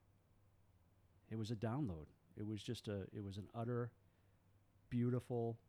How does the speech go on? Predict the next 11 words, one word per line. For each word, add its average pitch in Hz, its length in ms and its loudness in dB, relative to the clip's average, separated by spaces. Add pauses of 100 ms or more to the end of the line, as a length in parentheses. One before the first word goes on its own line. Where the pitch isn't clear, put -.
(140)
powerful 110 800 0 (220)
download. 98 480 0 (1120)
And, 95 420 2
um, 95 420 0
in 113 120 0
a 98 40 -2
flash, 113 680 -4 (140)
for 101 100 -2
me, 98 320 0 (1500)
it 113 140 6
happened. 92 460 2